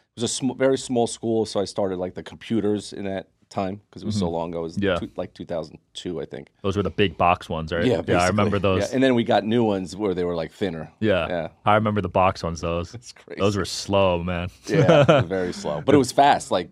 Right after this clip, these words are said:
Speaker 1: you
Speaker 2: At the
Speaker 1: know.
Speaker 2: time,
Speaker 1: Yeah,
Speaker 2: yeah.
Speaker 1: because you're comparing it to, to what it was.
Speaker 2: Yeah.
Speaker 1: Um, but yeah, so I did that for about seven years, and then, uh, I left. In about two thousand eight,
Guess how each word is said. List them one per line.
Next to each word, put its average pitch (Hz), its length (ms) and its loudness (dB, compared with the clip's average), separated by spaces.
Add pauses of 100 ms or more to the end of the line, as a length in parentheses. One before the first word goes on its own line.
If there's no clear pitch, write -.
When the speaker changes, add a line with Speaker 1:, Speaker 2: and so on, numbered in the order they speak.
(200)
Speaker 1:
you 110 80 4
Speaker 2:
At 123 60 2
the 123 60 2
Speaker 1:
know. 82 40 -2
Speaker 2:
time, 101 380 4
Speaker 1:
Yeah, 147 100 4
Speaker 2:
yeah. 120 60 6
Speaker 1:
because 104 240 0
you're 95 100 -6
comparing 90 380 -4
it 82 100 -10
to, 82 240 -6 (120)
to - 100 -16
what 82 160 -6
it 67 40 -8
was. 78 220 -4
Speaker 2:
Yeah. - 160 -10 (560)
Speaker 1:
Um, 87 600 -2 (460)
but 107 120 0
yeah, 147 240 4
so - 160 -2
I - 20 2
did 113 160 -2
that 117 160 4
for 110 60 -8
about 101 180 0
seven 101 280 -2
years, 92 440 -6 (100)
and 101 160 -4
then, 95 220 -4
uh, 87 340 0
I 92 120 -2
left. 92 560 -4 (1400)
In 104 40 -4
about 107 160 2
two 131 140 -2
thousand 110 400 2
eight, 113 300 -2